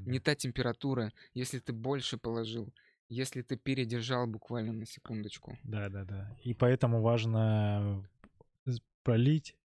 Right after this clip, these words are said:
Speaker 2: и сразу взять и слить уже.
Speaker 1: Да, да, да.
Speaker 2: То есть там такая как раз технология.
Speaker 1: Такая, э,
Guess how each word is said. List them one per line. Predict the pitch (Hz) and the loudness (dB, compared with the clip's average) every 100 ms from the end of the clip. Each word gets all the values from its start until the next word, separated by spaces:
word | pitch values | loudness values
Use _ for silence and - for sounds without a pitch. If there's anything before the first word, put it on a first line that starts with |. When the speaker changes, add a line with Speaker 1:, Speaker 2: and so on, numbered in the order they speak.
| _ | _
Speaker 2:
и | 117 | -6
сразу | - 120 110 101 | 2 4 4 2
взять | 95 113 123 - | -2 -2 -4 -8
и | 175 107 | -14 -10
слить | - - 104 101 | -10 -6 -6 -6
уже. | - 95 | -6 -2
Speaker 1:
Да, | 123 113 | 0 0
да, | 101 107 92 - _ - | 0 -4 -4 -8 _ -14
да. | 123 101 87 - | -10 -8 -10 -10
Speaker 2:
То | 104 | -8
есть | 95 - | -4 0
там | 110 | 0
такая | 110 - 104 92 | 0 -2 -4 -6
как | - | -8
раз | 101 - | -10 -10
технология. | - 107 101 113 110 98 | -12 -10 -8 -6 -6 -4
Speaker 1:
Такая, | 113 143 156 127 117 110 107 101 98 | 0 2 4 4 2 0 -2 -2 -4
э, | 98 | -8